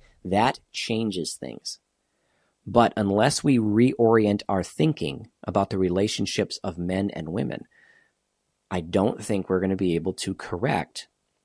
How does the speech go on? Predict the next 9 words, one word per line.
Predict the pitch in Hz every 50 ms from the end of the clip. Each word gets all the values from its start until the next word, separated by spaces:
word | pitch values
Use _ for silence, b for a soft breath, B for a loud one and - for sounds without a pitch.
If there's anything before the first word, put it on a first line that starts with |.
| _ _ _ _ -
our | - 92 90
thinking | - - 92 85 80 - 82 82 85
in | - 87
the | 87 87
relationships | 85 85 80 80 82 80 - - 82 - - 85 - - -
of | - - -
husband | - - - - - - - - - - _ -
and | - _ -
wife. | 135 135 - - -